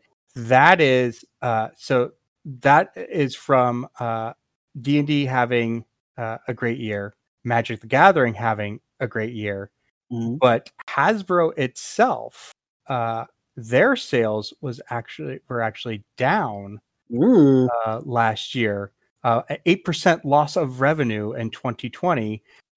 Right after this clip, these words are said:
Speaker 1: uh, which they partially are blaming on the, uh, retail market shutdown, uh, during twenty twenty. So
Speaker 2: That's probably somewhat true.
Speaker 1: I, I, I totally f-, I totally think that's somewhat, that is somewhat true. What, you know, plus you had, like, retailers like Toys R Us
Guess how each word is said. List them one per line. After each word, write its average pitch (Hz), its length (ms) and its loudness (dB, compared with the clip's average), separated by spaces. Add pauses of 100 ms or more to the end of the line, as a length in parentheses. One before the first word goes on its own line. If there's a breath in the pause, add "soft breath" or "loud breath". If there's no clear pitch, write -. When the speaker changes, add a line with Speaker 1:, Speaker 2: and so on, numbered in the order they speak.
Speaker 1:
uh, 117 200 -2
which 113 280 -8
they 127 120 -2
partially 127 520 -4
are 113 80 0
blaming 117 420 -6
on 110 420 -8
the, 107 380 -8 (440)
uh, 107 140 -4
retail 131 400 -2
market 117 340 -4
shutdown, 110 800 -2 (300)
uh, 107 240 -6
during 107 300 -6
twenty 107 320 -10
twenty. 98 500 -10
So 104 540 -2 (440)
Speaker 2:
That's 170 160 2 (100)
probably 131 600 2
somewhat 120 380 0
true. 104 300 -8 (360)
Speaker 1:
I, 190 100 6 (240)
I, 151 120 2
I 147 40 2
totally 160 340 0
f-, - 140 -12 (320)
I 139 100 -4
totally 160 240 2
think 139 180 -4
that's 117 220 0
somewhat, 135 300 -4
that 120 180 0
is 110 80 -6
somewhat 120 220 -4
true. 120 280 -2
What, 120 280 -6
you 143 120 -2
know, 117 340 0 (320)
plus - 260 2
you 156 100 -2
had, 135 240 -2
like, 117 220 -6
retailers 120 500 -6
like 104 140 -10
Toys 104 260 -10
R 107 160 -4
Us 185 420 2